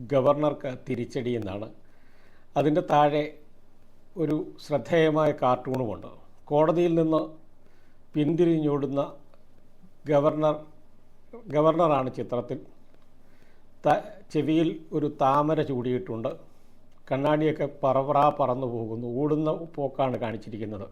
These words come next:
ഗണവേഷധാരിയാണ്. സംഘപരിവാറിൻ്റെ യൂണിഫോമായ, ആർ എസ് എസിൻ്റെ യൂണിഫോമായ ഗണവേഷം ധരിച്ചുകൊണ്ടാണ് ഓടുന്നത്. കാക്കി ട്രൗസറൊക്കെ കീറിപ്പറിഞ്ഞിട്ടുണ്ട്.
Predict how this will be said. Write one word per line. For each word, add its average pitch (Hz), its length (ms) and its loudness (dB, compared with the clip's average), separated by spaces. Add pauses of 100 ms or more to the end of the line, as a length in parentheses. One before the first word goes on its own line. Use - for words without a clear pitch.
(800)
ഗണവേഷധാരിയാണ്. 156 1120 4 (300)
സംഘപരിവാറിൻ്റെ 127 720 -2
യൂണിഫോമായ, 117 640 -4 (160)
ആർ 135 120 0
എസ് - 120 -12
എസിൻ്റെ 139 300 -6
യൂണിഫോമായ 120 760 -4 (1040)
ഗണവേഷം 160 560 0
ധരിച്ചുകൊണ്ടാണ് 127 600 -4
ഓടുന്നത്. 113 340 -6 (680)
കാക്കി 139 340 0
ട്രൗസറൊക്കെ 147 640 -2 (280)
കീറിപ്പറിഞ്ഞിട്ടുണ്ട്. 135 920 -2